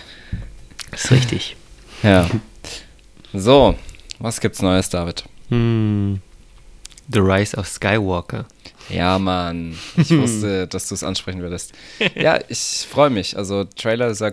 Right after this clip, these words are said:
Speaker 2: cool aus. Ähm, klar, natürlich mittlerweile halt alles in diesem Disney H D R und, keine Ahnung, in diesem Stil, der halt gerade irgendwie so angesagt ist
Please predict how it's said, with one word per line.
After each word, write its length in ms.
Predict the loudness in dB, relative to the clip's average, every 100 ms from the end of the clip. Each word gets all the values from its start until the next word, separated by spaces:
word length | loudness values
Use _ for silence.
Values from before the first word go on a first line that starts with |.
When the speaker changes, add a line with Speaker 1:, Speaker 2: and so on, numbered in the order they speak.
| -2
Speaker 2:
cool 140 | 0
aus. 340 | 2 0 -4 -6
Ähm, 280 | -4 -2 -4
klar, 260 | -4 0 0
natürlich 540 | 0 -4 -8 -8 -14 _ _ -20 -20 -20 _
mittlerweile 480 | -8 2 4 6 4
halt 240 | 2 0 -2
alles 320 | 0 0 0
in 100 | -4
diesem 300 | -4 -4 -4
Disney 800 | -4 -4 -2 0 0 0 0 -2 -6 -18 -6
H 160 | -2 -2
D 160 | -2
R 600 | 0 0 2 2 0 -4 -2
und, 540 | -2 0 -2 -6 -8 -10 -20 -20 -20 -20 -20 -20 -20 -20 -20 -18 -4
keine 280 | 0 2
Ahnung, 340 | 2 2 2 -2 -6 -14 -16 -12
in 100 | -8
diesem 380 | -4 -2 -2 -2 -8 -16 -10
Stil, 300 | -2 2 4
der 120 | 4
halt 140 | 2
gerade 200 | 0 -2
irgendwie 160 | -2 -2
so 120 | -4
angesagt 480 | -4 -2 0 -2 -2
ist 300 | -6 -6 -12